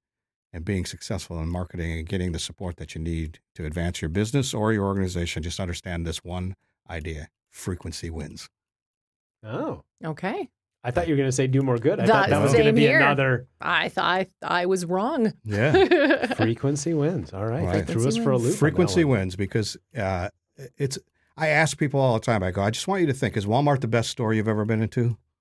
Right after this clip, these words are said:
Speaker 2: No.
Speaker 3: No.
Speaker 1: Okay. McDonald's, best food you ever ate?
Speaker 2: No.
Speaker 3: Nope.
Speaker 1: I don't know. Sure,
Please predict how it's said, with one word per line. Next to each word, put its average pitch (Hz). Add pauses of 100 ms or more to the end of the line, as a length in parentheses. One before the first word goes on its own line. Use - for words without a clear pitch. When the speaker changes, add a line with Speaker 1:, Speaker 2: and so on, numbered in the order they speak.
(240)
Speaker 2:
No. 76 (140)
Speaker 3:
No. 165 (340)
Speaker 1:
Okay. 143 (440)
McDonald's, 127 (300)
best 123
food 131
you 131
ever 127
ate? 135 (200)
Speaker 2:
No. 82
Speaker 3:
Nope. 165 (280)
Speaker 1:
I 98
don't 107
know. 92
Sure, 101